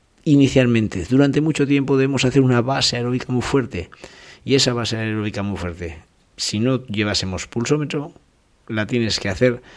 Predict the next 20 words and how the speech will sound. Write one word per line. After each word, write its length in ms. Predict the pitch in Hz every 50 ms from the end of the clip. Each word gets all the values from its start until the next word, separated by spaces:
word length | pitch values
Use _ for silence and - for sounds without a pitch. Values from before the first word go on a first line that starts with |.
| - - - - - - - - - _ _
eh, 960 | 123 113 110 107 107 104 104 104 101 101 101 98 92 92 87 76 73 73 - -
cuando 380 | - - 104 101 98 98 95
corres 460 | - 127 135 139 135 135 135 - - -
de 180 | 131 110 110 120
una 200 | 131 131 123 107
forma 340 | - 120 117 113 123 123 -
que 200 | - - 107 90
pudieses 640 | - - 104 101 107 117 139 151 139 - 90 85 95
mantener 320 | 92 85 85 85 90 90
una 200 | 95 90 92 90
conversación 840 | - 87 85 87 85 - - 85 - - 95 87 85 80 82 80 - -
normal 480 | - 92 90 80 80 82 82 82 85 78 - - -
con 160 | - - 95 85
tu 100 | 78 73
compañero. 520 | 90 82 78 82 82 82 85 80 - - - - - - - - - - - _ _ _ _ _ _ _ _ _ _ _ - _ _ - - - _ _
Y 100 | - 120
sin 180 | - 107 87 85
embargo, 360 | 85 85 85 87 92 110 117
cuando 360 | 107 104 90 87 82 82 85
ya 280 | 87 101 104 98 -